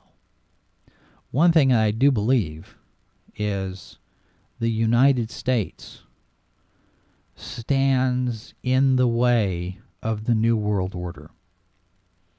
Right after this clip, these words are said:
We are the last line, as it were.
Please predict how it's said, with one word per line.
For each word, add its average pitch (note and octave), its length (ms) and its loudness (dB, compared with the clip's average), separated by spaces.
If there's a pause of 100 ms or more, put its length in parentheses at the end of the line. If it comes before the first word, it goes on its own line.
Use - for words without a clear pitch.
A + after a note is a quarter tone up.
(1120)
We G#2 400 -2
are A2 540 0 (1000)
the A2+ 180 -2
last A#2 460 -2
line, G#2 540 0
as F#2+ 240 -6
it F#2 180 -10
were. E2+ 300 -10